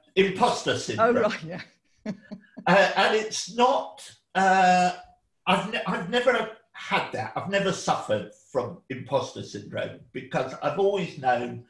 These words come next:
Speaker 1: that what I was doing was what I did. I didn't feel I had to defend it. I only had to defend, uh, or if I had to defend,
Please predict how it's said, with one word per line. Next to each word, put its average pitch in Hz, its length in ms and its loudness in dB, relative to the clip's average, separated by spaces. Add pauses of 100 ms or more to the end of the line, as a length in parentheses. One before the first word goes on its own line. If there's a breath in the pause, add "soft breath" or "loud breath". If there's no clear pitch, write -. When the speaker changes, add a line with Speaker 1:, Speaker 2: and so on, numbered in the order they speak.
(340 soft breath)
Speaker 1:
that - 140 -6
what 196 220 4
I 143 140 4
was 131 180 -6
doing 120 600 0
was 117 760 2 (500)
what 131 240 2
I - 280 -4
did. 117 340 -8 (680)
I - 80 -4
didn't 175 420 -2
feel 139 260 0
I 120 140 2
had 120 340 -6
to 117 60 -16
defend 131 680 -8
it. - 280 -16 (180)
I 135 220 0
only 165 240 0
had 139 340 -6
to - 60 -20
defend, 98 840 -8 (880 soft breath)
uh, 113 600 -4 (440)
or 123 280 0
if 127 220 -2
I 110 160 0
had - 400 -4
to 107 100 -12
defend, - 720 -12